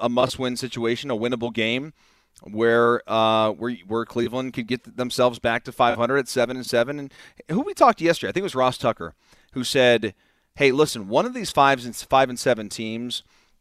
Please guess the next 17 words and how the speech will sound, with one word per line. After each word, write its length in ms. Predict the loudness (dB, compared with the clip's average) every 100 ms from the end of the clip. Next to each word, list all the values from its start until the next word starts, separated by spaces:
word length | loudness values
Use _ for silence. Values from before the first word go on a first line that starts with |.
| _ 0
whether 240 | 2 2
it 60 | -4
be 100 | -8
Cleveland, 720 | -6 -4 -2 0 0 -2 -10 _ _
whether 260 | -4 -2 -2
it 60 |
be 140 | -4 -4
Las 320 | -4 -4 0
Vegas, 560 | 2 4 2 0 -2 -8
whether 240 | -8 -4 -4
it 80 | -6
be 120 | -8
Pittsburgh, 680 | -4 -4 -2 0 0 -2 -10 _ _ _ _
someone's 500 | -2 4 4 2 -2
gonna, 220 | 0 4
like, 340 | 4 4 2 -12 -4
I'm, 180 | -2